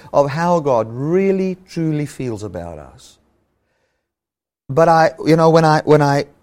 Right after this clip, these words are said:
come to preaching something technically and just bringing correction and bringing understanding to the church, you know, I can feel a bit of a pressure of, you know, "We don't want that. We just want, listen, I want to help you, uh, because the Lord has helped me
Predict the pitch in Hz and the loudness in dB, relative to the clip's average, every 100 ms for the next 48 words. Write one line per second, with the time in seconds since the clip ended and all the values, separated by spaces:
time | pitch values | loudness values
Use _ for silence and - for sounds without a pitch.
0 | _ - 214 226 - 160 - 156 180 - | _ -2 -2 -2 -4 -6 -4 -4 -4 -6
1 | 156 - 156 147 131 - 190 196 151 123 | -10 -6 -8 -6 -8 -6 -8 -8 -12 -8
2 | 123 123 151 117 120 208 311 226 135 151 | -8 -6 -8 -10 -8 -6 -6 -8 -8 -6
3 | 139 160 240 - - 123 117 120 151 233 | -4 -4 -6 -12 -14 -10 -10 -8 -6 -6
4 | 262 185 147 139 - - 185 233 233 113 | -8 -8 -10 -10 -12 -14 -12 -10 -10 -10
5 | 85 - _ _ _ - 135 135 - 151 | -12 -16 _ _ _ -10 -8 -8 -8 -8
6 | 78 78 - 123 127 185 147 - 127 - | -8 -12 -16 -12 -10 -10 -12 -12 -14 -14
7 | 180 202 139 147 135 123 - 156 147 123 | -14 -10 -8 -8 -8 -8 -8 -8 -6 -8
8 | 120 - - 196 185 185 180 143 123 117 | -8 -12 -18 -12 -8 -6 -6 -6 -8 -6
9 | 117 127 156 190 165 156 151 _ _ _ | -8 -8 -12 -10 -8 -8 -10 _ _ _
10 | _ _ _ _ - 190 170 190 240 196 | _ _ _ _ -8 -6 -6 -8 -6 -6
11 | 147 131 175 202 - - - _ _ _ | -6 -4 -2 -2 -8 -20 -20 _ _ _
12 | _ _ - 123 - 135 160 175 135 143 | _ _ -14 -12 -8 -8 -4 -4 -2 -4
13 | 135 185 170 135 123 147 147 - 107 | -2 -2 -4 -6 -6 -6 -6 -12 -14